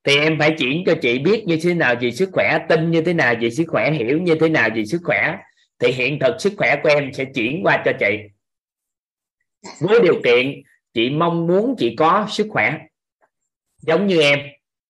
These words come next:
Speaker 2: Dạ vâng.
Speaker 1: Chị hiểu
Speaker 2: Em
Speaker 1: ý
Speaker 2: có
Speaker 1: em
Speaker 2: mong
Speaker 1: nói
Speaker 2: muốn
Speaker 1: không?
Speaker 2: có sức khỏe.
Speaker 1: À, mà phải
Speaker 2: Em
Speaker 1: giống
Speaker 2: mong
Speaker 1: em.
Speaker 2: muốn có sức khỏe.
Speaker 1: À, thì đó.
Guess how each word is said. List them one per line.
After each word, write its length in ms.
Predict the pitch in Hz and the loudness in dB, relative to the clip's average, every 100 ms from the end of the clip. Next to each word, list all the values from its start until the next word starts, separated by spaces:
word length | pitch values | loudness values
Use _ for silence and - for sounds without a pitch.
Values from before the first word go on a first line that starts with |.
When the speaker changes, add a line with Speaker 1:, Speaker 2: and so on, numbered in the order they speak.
| _ - | _ -20
Speaker 2:
Dạ 100 | - 185 | -18 -14
vâng. 220 | 180 170 170 _ _ _ _ _ _ _ _ _ _ | -14 -16 -20 _ _ _ _ _ _ _ _ _ _
Speaker 1:
Chị 100 | 107 | -4
hiểu 160 | 113 127 | 0 0
Speaker 2:
Em 80 | |
Speaker 1:
ý 80 | 147 | 0
Speaker 2:
có 60 | 156 | 0
Speaker 1:
em 100 | 196 | -2
Speaker 2:
mong 120 | - | -2
Speaker 1:
nói 100 | 151 | -2
Speaker 2:
muốn 100 | 180 | -4
Speaker 1:
không? 100 | 170 | -6
Speaker 2:
có 80 | 170 | -12
sức 200 | - 262 | -10 -10
khỏe. 220 | 254 180 - - - - - - - - _ _ _ _ _ _ _ | -10 -10 -14 -20 -20 -20 -20 -20 -20 -20 _ _ _ _ _ _ _
Speaker 1:
À, 480 | 123 160 170 175 - _ _ _ - | 0 2 2 -4 -14 _ _ _ -4
mà 200 | 143 135 | -4 0
phải 120 | 147 | 2
Speaker 2:
Em 60 | 185 | 2
Speaker 1:
giống 180 | 202 254 | 2 0
Speaker 2:
mong 100 | 247 | -2
Speaker 1:
em. 80 | |
Speaker 2:
muốn 160 | 233 208 | -2 -4
có 80 | 202 | -4
sức 140 | - 285 294 | -6 -4 -4
khỏe. 120 | 208 - - - - - | -6 -8 -10 -12 -12 -6
Speaker 1:
À, 360 | 120 143 175 185 | 0 2 2 0
thì 120 | 147 160 | 0 2
đó. 380 | 175 233 - | 2 0 -4